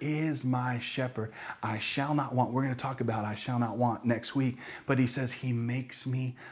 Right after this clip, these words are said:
lie down." So David has a pliable heart. He has a humble heart, a heart that is surrendered to the shepherd. And this is what Davis, David is letting us know.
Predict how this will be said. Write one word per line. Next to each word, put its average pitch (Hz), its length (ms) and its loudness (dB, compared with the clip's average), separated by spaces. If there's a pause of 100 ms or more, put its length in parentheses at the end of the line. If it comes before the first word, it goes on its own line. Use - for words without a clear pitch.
(140)
lie 107 560 0
down." 107 320 -2 (320)
So 135 280 0 (140)
David 151 460 4
has 117 260 2
a 104 200 0
pliable 139 1300 -2
heart. 113 460 -4 (260)
He 151 200 4
has 135 280 2
a 120 80 2
humble 147 540 0
heart, 113 320 -6 (180)
a 123 80 4
heart 151 460 -2
that 123 180 0
is 113 160 0
surrendered 117 1000 2 (720)
to 147 480 4 (300)
the 120 160 8
shepherd. - 560 2 (300)
And 131 160 6
this 180 160 6
is 190 120 2
what 156 220 0
Davis, 143 440 4 (220)
David 131 320 4
is 117 140 4
letting 127 340 6
us 117 200 -2
know. 147 260 2